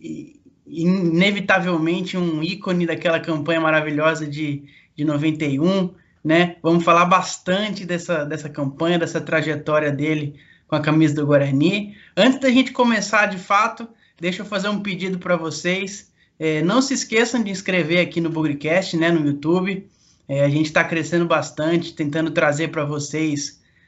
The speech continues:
cada vez mais coisas legais, inovações, né? Então, tudo que a gente conseguir aí de engajamento pra gente é muito bom. Então, curte, se inscreve no canal,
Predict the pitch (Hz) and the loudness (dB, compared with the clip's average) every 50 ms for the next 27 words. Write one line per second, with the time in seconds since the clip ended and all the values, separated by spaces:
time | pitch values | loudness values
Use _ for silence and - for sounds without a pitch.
0 | _ _ - 151 156 165 165 143 151 180 180 180 170 180 175 180 175 170 170 - | _ _ -2 0 2 2 2 2 2 2 2 2 2 2 4 4 2 2 -2 -4
1 | - 180 170 170 165 156 165 156 143 135 147 156 160 175 180 175 165 147 160 165 | -4 -4 -2 -2 -2 -2 -2 -2 0 0 2 2 4 4 4 2 0 0 -2 0
2 | 170 170 160 165 143 139 - - 147 151 170 180 170 156 143 147 151 156 170 175 | 0 0 2 0 0 -2 -4 -4 -2 0 0 2 0 0 0 0 -2 -2 -2 -2
3 | 170 - _ _ _ _ _ _ _ - 143 135 139 - 151 156 160 160 160 156 | -6 -10 _ _ _ _ _ _ _ -8 -8 -8 -2 0 2 2 4 4 4 2
4 | 143 143 165 170 170 175 175 185 175 151 165 170 170 170 - - 165 156 - - | 0 0 -2 -4 -4 -2 -2 0 0 2 4 2 2 2 0 0 0 0 0 -2
5 | 156 139 147 160 160 147 151 156 160 151 143 156 156 151 151 151 151 147 156 151 | -4 -4 -2 0 0 0 2 2 2 0 2 0 0 2 4 4 2 2 2 2
6 | 147 143 147 151 160 151 - - - 165 151 143 147 151 151 151 165 156 160 165 | 2 4 4 2 2 -2 -4 -6 -4 -2 -2 0 0 -2 -2 -4 -2 -2 -2 -2
7 | 170 - 185 147 143 139 139 135 135 - - - - - _ _ - 143 139 151 | -2 -2 -4 -2 0 0 0 0 -2 -6 -10 -18 -20 -20 _ _ -4 -2 2 4
8 | 151 160 170 165 - - - - - 196 214 233 233 220 226 - 180 - - 180 | 6 6 6 6 4 0 -4 -2 0 2 4 4 4 2 0 -2 -4 -2 -2 -2
9 | 165 160 - 180 185 185 175 175 165 147 147 147 139 139 147 160 175 180 175 170 | -2 2 4 4 4 6 4 2 0 0 -2 -2 -2 0 2 2 4 4 4 2
10 | 165 160 - - | 0 -2 -6 -10